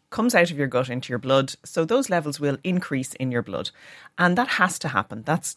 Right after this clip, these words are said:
totally normal. It's how the nutrition gets from your gut to your cells. It goes into your blood, your blood transports it, and then it goes low again. So to have an increase in your blood glucose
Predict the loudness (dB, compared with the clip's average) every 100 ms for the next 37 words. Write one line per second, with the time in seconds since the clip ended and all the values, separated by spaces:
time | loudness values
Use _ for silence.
0 | -6 0 0 2 0 0 -2 -2 -4 2
1 | 2 2 0 -2 -4 -4 -2 -2 -2 0
2 | 2 2 2 0 -2 -8 -6 -2 -2 -4
3 | -8 -12 -14 -10 -4 0 0 2 0 4
4 | 4 2 2 2 2 -4 -2 0 0 0
5 | -6 -4 -6 -6 -8 -10 -8 -6 -6 -8
6 | -16 -18 -20 -20 -8 4 4 4 0 0
7 | 4 4 2 0 0 2 0 0 0 2
8 | 0 -2 -2 -2 -2 -4